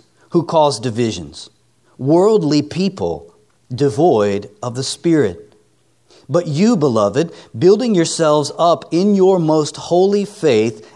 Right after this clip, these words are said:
and praying in the Holy Spirit, keep yourselves in the love of God, waiting for the mercy of our Lord Jesus Christ that leads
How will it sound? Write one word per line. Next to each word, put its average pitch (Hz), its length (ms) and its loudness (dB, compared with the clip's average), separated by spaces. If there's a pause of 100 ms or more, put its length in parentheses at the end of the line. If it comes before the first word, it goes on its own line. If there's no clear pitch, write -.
and 135 200 -4
praying 123 800 -2 (220)
in 180 240 2
the 160 80 0
Holy 135 320 0
Spirit, 104 760 -2 (460)
keep 202 300 -4
yourselves 101 760 -2 (320)
in 123 140 -6
the 110 80 -2
love 113 240 0
of 139 160 -6
God, 80 340 -6 (720)
waiting 131 500 0
for 127 140 -6
the 107 100 -4
mercy 107 760 -4 (280)
of 117 120 -4
our 110 120 2
Lord 135 300 2
Jesus 131 300 -6
Christ 139 500 -4 (220)
that 139 200 0
leads 127 760 -2